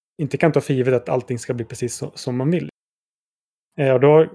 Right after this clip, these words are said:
en del av det här flyttats ut utanför, eh,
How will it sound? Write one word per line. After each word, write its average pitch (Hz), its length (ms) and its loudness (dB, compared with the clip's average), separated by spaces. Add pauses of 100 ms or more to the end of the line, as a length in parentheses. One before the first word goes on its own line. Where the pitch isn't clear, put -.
(120)
en 170 160 0
del 127 240 2
av 123 60 0
det 123 80 -2
här 123 100 -2
flyttats 123 340 -8
ut 156 240 -6
utanför, 143 640 -8
eh, 131 420 -12